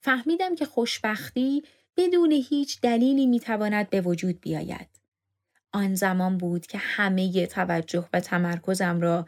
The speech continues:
بر طرح شادی بی‌دلیل و بی اصول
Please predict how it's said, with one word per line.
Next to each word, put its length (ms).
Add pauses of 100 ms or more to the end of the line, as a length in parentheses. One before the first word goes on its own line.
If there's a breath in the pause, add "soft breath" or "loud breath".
(360 soft breath)
بر 360
طرح 640
شادی 600
بی‌دلیل 840 (340 soft breath)
و 140
بی 260
اصول 600